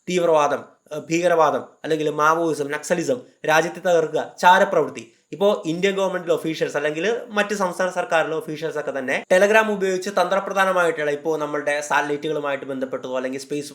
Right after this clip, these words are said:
സ്പേസ് റോക്കറ്റ്സുമായിട്ട് ബന്ധപ്പെട്ടതോ വിവരങ്ങളൊക്കെ ചോർത്തി കൊടുത്താൽ, അല്ലെങ്കിൽ ആർമിയായിട്ട് ബന്ധപ്പെട്ട വിവരങ്ങൾ ചോർത്തി കൊടുത്തു കഴിഞ്ഞാൽ, നമ്മളുടെ ഗവൺമെന്റിന് പോലും അത് ട്രാക്ക് ചെയ്യാൻ പറ്റാത്ത ഒരു അവസ്ഥയിലേക്ക് വന്നു കഴിഞ്ഞാൽ ഗവൺമെന്റ് എന്തായിരിക്കും ചെയ്യുന്നത്? രാജ്യത്തെ ജനങ്ങളെയും രാജ്യസുരക്ഷയും ഇത്രത്തോളം നൂറ്റിനാൽപത് കോടി ജനങ്ങളെയും ബാധിക്കുന്ന ഒരു വിഷയമായതുകൊണ്ട് തന്നെ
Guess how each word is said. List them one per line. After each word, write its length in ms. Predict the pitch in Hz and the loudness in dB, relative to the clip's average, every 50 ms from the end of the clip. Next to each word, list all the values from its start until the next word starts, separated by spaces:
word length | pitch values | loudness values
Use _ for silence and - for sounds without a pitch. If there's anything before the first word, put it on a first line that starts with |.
| - _ | -16 _
സ്പേസ് 360 | - - - 151 151 147 165 147 | -14 -6 -4 -4 -4 -4 -4 -4
റോക്കറ്റ്സുമായിട്ട് 540 | 143 139 - 147 147 - 147 143 143 143 | -2 -2 -4 -6 -6 -6 -6 -6 -4 -4
ബന്ധപ്പെട്ടതോ 460 | 139 139 131 139 135 143 135 143 143 143 | -6 -6 -6 -6 -8 -8 -8 -6 -8 -8
വിവരങ്ങളൊക്കെ 500 | 139 139 135 147 147 147 143 143 - 151 | -6 -6 -6 -4 -4 -4 -6 -6 -8 -4
ചോർത്തി 320 | - 156 147 147 151 151 | -2 -2 -2 -2 -4 -6
കൊടുത്താൽ, 400 | - 147 127 127 131 127 127 127 131 127 - - - _ | -6 -6 -6 -4 -4 -4 -2 -4 -6 -8 -10 -16 -16 _
അല്ലെങ്കിൽ 300 | - 156 156 156 151 151 - 147 | -4 -4 -4 -2 -4 -2 2 4
ആർമിയായിട്ട് 460 | 147 156 160 160 165 165 160 151 160 | 4 4 4 2 0 -2 -2 -2 -2
ബന്ധപ്പെട്ട 380 | 151 147 143 139 - 147 143 | -4 -4 -6 -8 -8 -8 -8
വിവരങ്ങൾ 380 | 147 139 143 139 139 139 143 143 | -6 -6 -6 -6 -6 -6 -8 -8
ചോർത്തി 300 | 139 147 135 135 135 151 | -8 -8 -10 -8 -8 -8
കൊടുത്തു 220 | 143 143 135 143 | -8 -6 -6 -6
കഴിഞ്ഞാൽ, 380 | 139 135 135 127 127 139 180 - - | -6 -6 -4 -4 -2 -2 -2 -4 -6
നമ്മളുടെ 440 | 139 131 135 175 214 262 277 269 277 | -10 -10 -6 0 2 4 4 4 4
ഗവൺമെന്റിന് 480 | 254 240 233 226 226 226 220 226 220 | 4 2 2 2 0 -2 -4 -4 -4
പോലും 260 | 220 214 208 214 214 | -4 -2 -2 0 0
അത് 80 | 208 208 | -2 -2
ട്രാക്ക് 240 | 208 - 185 185 - | 0 0 0 0 0
ചെയ്യാൻ 180 | 208 196 185 | -4 -6 -4
പറ്റാത്ത 220 | 185 185 175 185 185 | -6 -6 -6 -4 -4
ഒരു 80 | 180 | -2
അവസ്ഥയിലേക്ക് 440 | 170 160 156 156 - 175 170 170 170 | -2 -4 -4 -6 -8 -8 -8 -6 -6
വന്നു 180 | 165 160 160 160 | -6 -4 -4 -4
കഴിഞ്ഞാൽ 460 | 156 151 151 147 143 139 147 185 254 - - - _ - | -4 -2 -2 -2 -2 0 0 -2 -2 -4 -10 -20 _ -4
ഗവൺമെന്റ് 360 | 139 156 170 170 180 196 185 | 0 2 2 2 2 -2 -4
എന്തായിരിക്കും 400 | 175 160 175 175 165 160 165 165 | -2 0 0 0 0 -2 -4 -8
ചെയ്യുന്നത്? 420 | 147 156 147 143 143 139 165 220 277 - - _ _ - - | -6 -6 -4 -4 -2 -2 -2 -2 -4 -6 -12 _ _ -6 -2
രാജ്യത്തെ 500 | 147 151 165 175 190 196 202 214 214 220 | 0 2 4 4 4 2 0 0 0 0
ജനങ്ങളെയും 760 | 208 156 139 170 175 170 175 175 175 180 180 190 202 226 202 | 0 0 0 0 0 2 0 0 0 0 2 2 2 2 2
രാജ്യസുരക്ഷയും 880 | 170 160 156 170 185 208 233 220 214 202 185 156 - - 151 139 127 131 | 2 2 4 4 4 4 2 0 0 -2 -2 -4 -4 -6 -6 -4 -6 -8
ഇത്രത്തോളം 500 | 131 131 - 160 165 165 185 180 160 147 | -6 -6 -8 -6 -4 -2 0 0 0 0
നൂറ്റിനാൽപത് 520 | 147 156 190 208 214 208 208 214 208 202 | -2 -4 -2 0 0 0 0 -2 -4 -4
കോടി 180 | 190 185 185 165 | -4 -4 -4 -2
ജനങ്ങളെയും 360 | 180 175 170 170 170 180 170 | -2 -2 -2 -2 -4 -2 0
ബാധിക്കുന്ന 340 | 165 156 156 156 160 165 165 | 0 0 -2 -2 -6 -8 -8
ഒരു 60 | 165 | -6
വിഷയമായതുകൊണ്ട് 760 | 160 156 - 170 180 175 165 160 156 156 151 139 131 135 135 | -8 -6 -4 -2 0 2 2 0 0 -2 -2 -2 0 0 0
തന്നെ 300 | 127 135 151 185 165 | 0 0 0 -2 -2